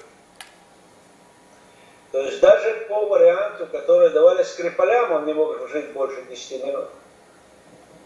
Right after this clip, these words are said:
А тут он должен был умереть еще быстрее.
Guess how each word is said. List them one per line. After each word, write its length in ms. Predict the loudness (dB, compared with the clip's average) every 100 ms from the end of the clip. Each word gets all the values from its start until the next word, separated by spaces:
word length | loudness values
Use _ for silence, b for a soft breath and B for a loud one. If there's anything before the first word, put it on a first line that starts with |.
| _ _ _ _ -8
А 100 | -4
тут 200 | 0 4
он 120 | 4
должен 340 | 4 2 0
был 200 | 0 2
умереть 420 | 2 2 2 -2
еще 160 | -10 -10
быстрее. 420 | -10 -14 -18 -20